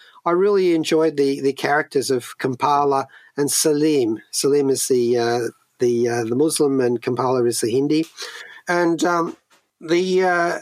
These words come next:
the moments in this film that I really like were sort of focuses upon things like,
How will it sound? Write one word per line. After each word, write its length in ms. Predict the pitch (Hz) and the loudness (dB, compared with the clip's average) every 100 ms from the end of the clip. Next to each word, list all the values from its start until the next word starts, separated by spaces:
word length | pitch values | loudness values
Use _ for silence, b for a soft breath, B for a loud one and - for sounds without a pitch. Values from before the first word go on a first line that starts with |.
| - | -10
the 200 | 165 208 | -4 0
moments 480 | 208 254 247 233 220 | 2 2 2 0 0
in 60 | |
this 140 | 214 175 | 0 0
film 240 | 214 196 | -2 0
that 100 | 190 | 0
I 60 | 160 | 2
really 320 | 160 175 165 | 2 2 2
like 300 | 147 151 - | 2 0 -2
were 60 | 143 | -2
sort 160 | 151 | 0
of 60 | 131 | -2
focuses 600 | - 156 151 165 156 139 | -2 -2 -2 -4 -2 -2
upon 320 | - 139 135 | -2 -2 0
things 240 | 139 131 | 0 -2
like, 200 | - 131 | -4 -4